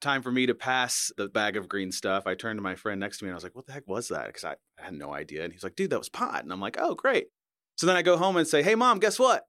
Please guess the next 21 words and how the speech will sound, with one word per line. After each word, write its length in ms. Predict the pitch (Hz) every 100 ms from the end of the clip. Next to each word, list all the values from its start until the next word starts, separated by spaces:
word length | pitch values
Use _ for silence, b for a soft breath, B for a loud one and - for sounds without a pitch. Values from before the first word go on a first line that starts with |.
| -
And 180 | 135 127
so 220 | 147 131
she 160 | 135
decided, 420 | 131 131 127 120 110
like, 300 | 107 101 - -
"I've 200 | 101 107
gotta 180 | 98
get 140 | 92 92
this 120 | 90
kid 140 | -
out 140 | 87 87
of 180 | 78 -
public 300 | 95 85 -
school 320 | - 92 87
and 160 | 85
out 100 | 85
of 120 | 85 82
a 140 | 78
bad 280 | 76 87 82
situation." 580 | 90 90 90 - 90 87
And 200 | 87